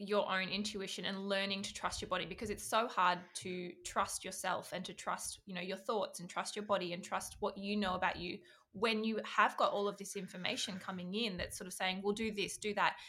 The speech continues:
This is the best thing." And even if it is, this is what I always say in, like, the nutrition space,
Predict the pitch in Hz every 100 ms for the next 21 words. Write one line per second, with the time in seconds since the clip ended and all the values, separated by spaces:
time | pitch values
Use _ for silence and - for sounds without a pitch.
0 | - 233 226 214 214 208 185 - 202 226
1 | 233 262 302 277 - 196 190 - - 226
2 | 226 233 180 175 - 170 170 - 170 185
3 | 175 180 214 240 226 - -